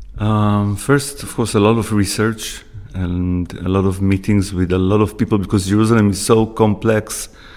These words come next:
and built from, uh, so many groups of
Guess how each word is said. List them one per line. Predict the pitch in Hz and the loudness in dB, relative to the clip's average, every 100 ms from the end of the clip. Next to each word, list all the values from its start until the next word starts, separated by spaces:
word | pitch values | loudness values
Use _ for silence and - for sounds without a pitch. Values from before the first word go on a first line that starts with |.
| - - - - - - | -20 -20 -20 -20 -20 -2
and | 101 98 90 | 2 4 4
built | 113 110 | 4 2
from, | - 101 98 95 92 92 - | 0 2 4 4 2 -2 -4
uh, | 95 95 95 92 90 87 - - - - | -4 -2 0 0 0 -4 -12 -20 -20 -16
so | - - - 127 131 | -8 -4 6 6 8
many | 120 113 90 | 6 4 4
groups | 104 127 123 - - | 6 6 4 -2 -4
of | - 98 90 - - | -4 -4 -4 -4 -14